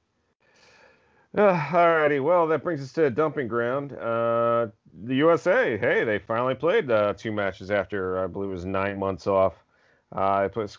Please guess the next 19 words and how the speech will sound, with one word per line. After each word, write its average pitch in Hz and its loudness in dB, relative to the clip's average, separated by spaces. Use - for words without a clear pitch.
went 117 -2
to 113 -2
a 104 -4
nothing 107 -4
nothing 98 -4
draw 139 2
against, 95 -10
uh, 82 -4
the 90 -14
Wales, 135 0
and 92 -10
then 90 -8
to 87 -10
finish 123 -8
it 120 -4
off 120 2
with 104 -8
a 90 -8
six, - -12